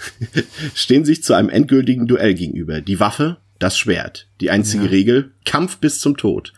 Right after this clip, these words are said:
Speaker 1: Ein knallharter Actionreißer vom Genreprofi Sam Firstenberg mit American Ninja, Ninja Star David Bradley.“
Speaker 2: Ja.
Speaker 1: Die sie auch einfach nicht, sie hätten auch schreiben können, „Mit American Ninja vier und fünf Star David Bradley.“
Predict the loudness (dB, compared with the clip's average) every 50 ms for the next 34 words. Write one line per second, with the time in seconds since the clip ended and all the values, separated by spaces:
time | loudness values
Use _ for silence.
0 | -20 -20 -18 -8 -6 -6 -4 0 2 2 2 4 4 2 2 2 0 0 -2 -2
1 | -2 -2 0 2 2 2 2 2 0 0 0 0 -2 -4 -2 -2 -2 0 2 0
2 | 0 2 0 -2 -2 -2 -2 -2 -2 -2 -4 -4 -2 -2 -2 -2 -2 -2 -2 -2
3 | -2 -2 -4 -4 -2 0 0 0 -2 -4 -10 -20 -20 -20 -20 -8 0 2 2 2
4 | 2 0 0 2 4 4 4 2 2 0 2 2 4 4 4 4 2 2 0 -2
5 | -6 -10 _ _ _ -2 0 0 2 0 0 -2 -2 -2 -2 -2 0 -2 -2 -6
6 | -10 _ _ _ _ _ 0 2 2 2 2 2 2 2 2 2 0 -2 -2 -4
7 | -8 -12 _ _ _ _ _ 0 0 2 2 2 2 2 2 0 0 0 0 2
8 | 2 0 0 0 -2 -2 2 2 2 2 2 0 -2 0 2 2 0 0 0 -2
9 | -4 -4 -6 -12 -6 -4 -4 -2 0 0 2 2 2 2 2 2 2 4 4 4
10 | 4 4 2 2 0 -2 -4 -10 -10 -4 0 2 2 2 2 0 -2 -4 -2 2
11 | 2 2 2 2 -2 -8 -14 -12 -10 -4 -2 0 0 0 0 0 -2 -2 -2 -4
12 | -4 -4 -4 -4 -4 -6 -8 -8